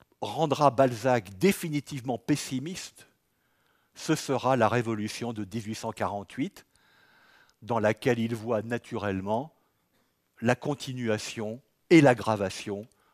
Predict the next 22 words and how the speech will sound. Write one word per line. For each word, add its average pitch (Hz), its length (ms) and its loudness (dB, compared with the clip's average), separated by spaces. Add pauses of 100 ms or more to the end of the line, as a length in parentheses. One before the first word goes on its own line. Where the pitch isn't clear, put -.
de 127 100 -2
la 110 120 4
révolution 107 560 -4
de 101 100 -10
dix-huit 98 300 -12
cent - 180 -12
trente, - 400 -10 (380)
dont 113 120 -10
il 101 200 -8
avait 87 180 -6
fait 98 340 -8 (280)
l'analyse 95 600 -6 (160)
particulièrement, 90 920 -12 (440)
euh, 90 580 -4
précise 104 720 -10 (300)
dans 110 140 -2
les 101 120 -2
romans, 95 440 -6 (180)
dans 98 100 -8
les 92 100 -8
romans 90 280 -10
précédents. 80 500 -16